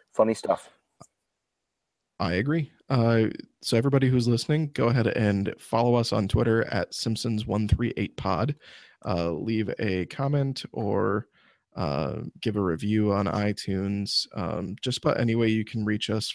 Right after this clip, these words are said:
Speaker 2: feel free to reach out and let us know what you think. If you leave a review on iTunes, we'll read it on the podcast and make fun of it. Um,
Speaker 1: La-,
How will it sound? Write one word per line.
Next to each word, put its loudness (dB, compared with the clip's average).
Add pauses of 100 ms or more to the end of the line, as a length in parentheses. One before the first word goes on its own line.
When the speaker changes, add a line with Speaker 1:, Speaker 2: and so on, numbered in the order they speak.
Speaker 2:
feel -2
free -2
to 0
reach 0
out 0
and -4
let -2
us -6
know 0
what -2
you -2
think. -2 (260)
If -12
you 0
leave 4
a 2
review 2
on 4
iTunes, 0
we'll -2
read -4
it -6
on -4
the -6
podcast -2
and -6
make -4
fun 0
of 0
it. 0 (600)
Um, -4 (800)
Speaker 1:
La-, 0